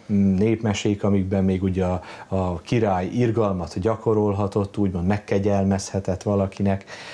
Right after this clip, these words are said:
vagy, ö, irgalmasak, ö, lehetünk, ö, a gyakorlati életünkben. És úgy gondolom, hogy, ö, az irgalmasság testi és lelki cselekedeteinek a,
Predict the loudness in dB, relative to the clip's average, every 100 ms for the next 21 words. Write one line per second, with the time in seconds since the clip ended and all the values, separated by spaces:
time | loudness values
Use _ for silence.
0 | -8 -2 0 2 2 2 2 2 0 -8
1 | -8 -2 0 2 2 2 0 -2 -4 -2
2 | 0 2 0 0 -2 -4 -4 -2 -2 -2
3 | 0 0 -2 -12 -20 -20 -6 0 0 0
4 | 0 0 0 -2 -2 -2 0 0 0 -2
5 | -2 0 0 -2 -10 -20 -20 -18 -4 0
6 | 2 2 4 2 2 0 0 2 2 4
7 | 2 0 -6 -14 -14 -4 0 0 2 0
8 | 2 0 0 -2 -2 -2 -4 0 -2 2
9 | 0 0 -2 0 0 2 0 0 0 2
10 | 0 0 -2 -2